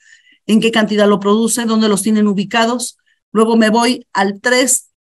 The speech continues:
hay que evaluar el riesgo. De uno, dos y tres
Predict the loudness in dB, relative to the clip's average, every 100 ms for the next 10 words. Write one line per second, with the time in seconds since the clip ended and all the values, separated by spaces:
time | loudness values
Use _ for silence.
0 | _ _ _ 0 0 0 -2 -4 -4 -6
1 | -4 -2 0 2 0 0 -6 -6 -4 -4
2 | -4 -6 -12 _ _ _ _ _ _ _
3 | _ _ -6 2 6 8 8 8 6 6
4 | 4 4 2 2 2 4 2 -4 -8